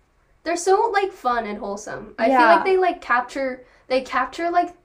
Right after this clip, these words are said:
Speaker 1: the essence and the vibe of the series way better than, like, the cover and all the other, and, like, the of-, the previous official art that was all, like, realistic and stuff. Like, I don't know, I think the illustrations are just more, like, they're more happy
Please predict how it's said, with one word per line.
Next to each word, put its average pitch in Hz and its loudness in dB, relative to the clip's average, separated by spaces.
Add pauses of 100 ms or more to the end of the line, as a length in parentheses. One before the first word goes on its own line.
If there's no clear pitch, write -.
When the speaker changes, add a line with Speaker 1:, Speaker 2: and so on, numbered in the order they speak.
Speaker 1:
the 262 0
essence 240 -8
and 233 -10
the 220 -10
vibe 202 0
of 208 -8
the 208 -8
series 202 -8
way 202 -6
better 196 -6
than, 208 -10
like, 196 -10
the 202 -12
cover 208 -8
and 202 -8
all 202 -6
the 196 -6
other, 202 -6 (400)
and, 233 -4
like, - -4
the 226 6
of-, - -6
the 226 -4
previous 226 -10
official 220 -8
art 220 -2
that 214 -4
was 214 -8
all, 214 -6
like, 208 -6
realistic 214 -8
and 226 -10
stuff. - -4
Like, 254 -4 (580)
I 311 4
don't 370 6
know, - 0
I 294 2
think 330 -4
the - 2
illustrations 262 -4
are 233 -8
just 226 -12 (560)
more, 247 0 (340)
like, 208 -6 (680)
they're 262 2
more 277 0
happy 196 -6